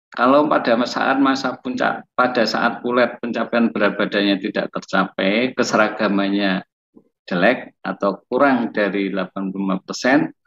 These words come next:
tentunya yang harus kita perbaiki adalah kita melakukan grading, gitu ya. Yang tadi saya sampaikan, plus minus sepuluh persen atau ada toleransi sampai lima persen, sehingga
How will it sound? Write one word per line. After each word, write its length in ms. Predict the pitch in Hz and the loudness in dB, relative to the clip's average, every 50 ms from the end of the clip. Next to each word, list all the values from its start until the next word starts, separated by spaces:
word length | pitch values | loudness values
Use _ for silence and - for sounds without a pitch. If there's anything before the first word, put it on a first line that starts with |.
| _ _ _ _ _ - | _ _ _ _ _ 0
tentunya 880 | 117 113 113 107 110 104 104 107 110 123 139 139 127 107 95 92 - _ _ _ - | 2 2 4 4 2 0 0 2 2 4 4 4 2 2 -2 -4 -8 _ _ _ -4
yang 180 | 113 113 110 | -2 -2 -2
harus 300 | 101 104 101 107 107 - | -2 -2 -2 -4 -6 -6
kita 260 | - 127 - - 113 | -6 -6 -4 -2 -2
perbaiki 640 | - - - - - - 101 95 95 95 - 135 139 | -2 -2 -4 -2 -2 0 0 0 0 0 2 2 2
adalah 800 | - - 101 98 - - - 92 87 98 104 117 131 - - - - _ _ _ - | 2 0 -2 -4 -4 -4 -2 0 2 2 2 2 2 0 -2 -8 -16 _ _ _ -14
kita 240 | 95 - 110 117 | -4 0 2 4
melakukan 580 | 120 113 107 101 101 98 - - 110 110 110 107 | 4 4 4 4 2 0 -2 -2 -2 -2 -2 0
grading, 640 | - 101 98 95 - - 104 101 98 92 90 - - _ _ _ _ _ _ _ _ _ _ _ _ _ _ _ _ | 0 0 0 0 0 2 4 4 4 4 2 -2 -6 _ _ _ _ _ _ _ _ _ _ _ _ _ _ _ _
gitu 80 | 98 | 0
ya. 240 | 95 98 101 101 101 - _ _ _ _ _ _ _ _ | 2 2 2 0 -2 -8 _ _ _ _ _ _ _ _
Yang 180 | - 104 101 101 98 | -2 0 2 2 2
tadi 200 | 101 98 104 107 101 | 2 2 2 -2 0
saya 220 | - 101 95 98 | 0 2 2 2
sampaikan, 720 | 98 - 98 95 95 104 98 - - 123 117 113 104 95 92 | 0 0 0 0 0 0 -2 -2 0 0 2 2 2 0 0
plus 240 | - 104 - - - | -2 -4 -4 -4 -2
minus 320 | 101 101 110 117 113 - | 0 2 2 2 0 0
sepuluh 320 | - 101 - 104 92 - | -4 -4 -2 -2 -4 -2
persen 560 | - 98 98 - - 127 127 143 151 147 147 - | -2 -4 -4 0 2 2 4 4 4 2 0 -2
atau 320 | 104 104 101 - - 131 | -2 -2 -2 0 0 0
ada 480 | 139 - - 120 120 - 123 131 131 - | 0 0 -2 -4 -2 -2 -2 -2 0 0
toleransi 800 | 131 123 123 123 120 131 123 123 123 127 127 - - 151 151 147 | 0 0 0 0 0 2 2 2 0 -2 -2 0 2 2 2 2
sampai 320 | - 123 120 127 123 117 | 0 0 0 0 -2 -2
lima 300 | - - 127 123 123 120 | -2 -2 0 0 0 -2
persen, 560 | - - 127 127 - - 143 139 123 98 92 92 - _ _ _ _ _ | -2 -4 -4 -2 0 2 4 4 4 2 -2 -4 -8 _ _ _ _ _
sehingga 720 | - - - 104 104 104 104 104 107 110 127 139 151 151 | -14 -8 -6 -4 -4 -4 -2 0 2 2 4 2 0 -2